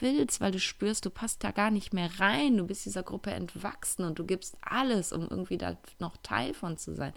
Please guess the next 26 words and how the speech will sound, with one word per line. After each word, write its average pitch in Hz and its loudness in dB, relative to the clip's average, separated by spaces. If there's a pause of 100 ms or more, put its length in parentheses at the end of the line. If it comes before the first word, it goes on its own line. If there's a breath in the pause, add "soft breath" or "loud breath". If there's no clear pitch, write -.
(480 loud breath)
dass 247 0
es 262 -4
völlig 254 -2
okay 247 -2
ist. - -16 (1000 soft breath)
Und 190 4
dass 185 2
es 180 -4
völlig 214 2
okay 185 -2
ist, 208 -6
und 185 -6
da 185 0
kommen 214 -2
wir 214 -2
dann 190 -2
eben 170 -2 (1000 soft breath)
nochmal 185 -2
zurück 220 -4
zu 196 -6
diesem 170 -4
Punkt, 208 -4 (100)
beziehungsweise 160 -4
zu, 156 -4 (840)
zu - -8
meiner 151 -2